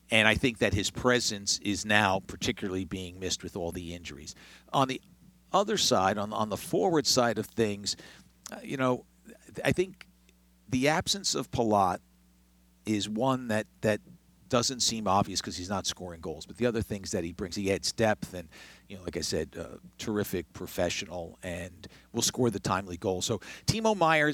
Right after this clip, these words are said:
I, he would seem to be the apparent one that you would really miss, but he's not been the guy that scored forty goals last year. He's still struggling to find a role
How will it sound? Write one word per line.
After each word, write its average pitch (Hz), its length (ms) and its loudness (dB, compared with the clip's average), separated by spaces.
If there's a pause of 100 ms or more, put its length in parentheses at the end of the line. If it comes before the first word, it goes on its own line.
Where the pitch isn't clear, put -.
(120)
I, 139 80 2 (400)
he 180 180 2
would 196 140 2
seem 180 180 -2
to 135 80 -2
be 123 140 2
the 107 100 0
apparent 131 420 2
one 151 140 -2
that 143 140 -4
you 143 80 -4
would 143 120 0
really 147 280 2
miss, 156 320 0
but 131 340 0 (300)
he's 190 520 -10
not 175 280 -6 (120)
been 156 220 -6
the 151 80 -4
guy 135 460 0
that 123 120 -6
scored 127 280 -4
forty 110 260 -6
goals 113 340 0
last 87 380 -4
year. 87 180 -6
He's 117 260 -14
still - 280 -4
struggling 147 480 -6
to 120 80 -6
find 120 320 -4
a 95 40 -6
role 110 580 -2